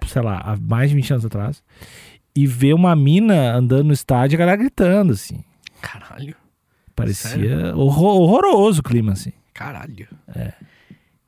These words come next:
Speaker 1: Eu
Speaker 2: Tá
Speaker 1: vi isso.
Speaker 2: doido. Ah, mano, sei lá, né, velho? É,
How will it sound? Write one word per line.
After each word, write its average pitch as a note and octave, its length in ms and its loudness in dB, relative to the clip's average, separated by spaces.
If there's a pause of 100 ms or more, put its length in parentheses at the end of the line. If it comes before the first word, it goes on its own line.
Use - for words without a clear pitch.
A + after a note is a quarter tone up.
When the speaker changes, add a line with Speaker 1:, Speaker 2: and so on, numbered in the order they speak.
(100)
Speaker 1:
Eu G2 60 0
Speaker 2:
Tá G2+ 80 -4
Speaker 1:
vi C3 120 -2
isso. A#2+ 200 -8
Speaker 2:
doido. D#3 340 -6
Ah, C4+ 140 0
mano, D#3 300 -2
sei F4+ 320 -6
lá, A2 480 -8
né, D3 120 -6
velho? B2+ 280 -8
É, - 20 -4